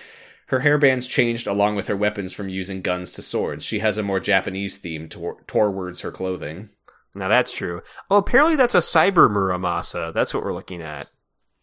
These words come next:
Speaker 1: Is Muramasa from something?
Speaker 2: Muramasa is just, like, a legendary katana.
Speaker 1: Oh, I see.
Speaker 2: Yeah.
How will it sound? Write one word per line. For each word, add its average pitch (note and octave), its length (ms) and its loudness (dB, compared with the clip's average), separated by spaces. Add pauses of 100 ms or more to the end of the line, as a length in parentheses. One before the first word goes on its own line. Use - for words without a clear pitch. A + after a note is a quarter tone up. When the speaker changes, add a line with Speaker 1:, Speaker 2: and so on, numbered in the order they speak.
(680)
Speaker 1:
Is G#2 340 -2
Muramasa A2 640 0
from A2 200 -2
something? A2 520 -2 (680)
Speaker 2:
Muramasa F3+ 420 6
is C#3 100 2
just, C3 140 0
like, A2+ 120 4
a A2 80 6
legendary F#2+ 880 -2 (200)
katana. E2+ 600 -4 (720)
Speaker 1:
Oh, A2+ 340 6
I F2+ 100 4
see. - 260 -6 (260)
Speaker 2:
Yeah. C#2+ 220 -6